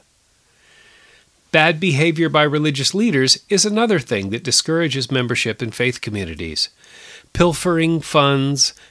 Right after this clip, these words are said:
cheating on the spouse, being too focused on fundraising, drinking too much, or even dancing in public, egads, destroys faith in religious leaders. By far the most damaging of these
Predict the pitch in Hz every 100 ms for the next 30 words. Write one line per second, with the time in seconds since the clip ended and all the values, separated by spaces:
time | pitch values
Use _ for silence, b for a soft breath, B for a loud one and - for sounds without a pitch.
0 | B - 170 170 165 156 147 143 - -
1 | 120 120 120 - - B B B 151 135
2 | 127 - 190 - 147 - 127 - 123 123
3 | 120 117 117 113 113 104 113 113 113 B
4 | B 170 170 160 151 120 143 135 127 -
5 | - B - 170 180 175 143 117 143 160
6 | 151 110 104 107 98 175 156 90 127 -
7 | - 226 117 98 95 92 107 120 - b
8 | b b b b 160 - 180 190 208 -
9 | - 143 147 - 147 143 139 117 113 127
10 | 156 165 113 78 69 - - _ _ b
11 | b b b 139 139 - 156 156 151 147
12 | 147 143 131 127 - 123 117 117 101 98
13 | 87 87 90 92 90 90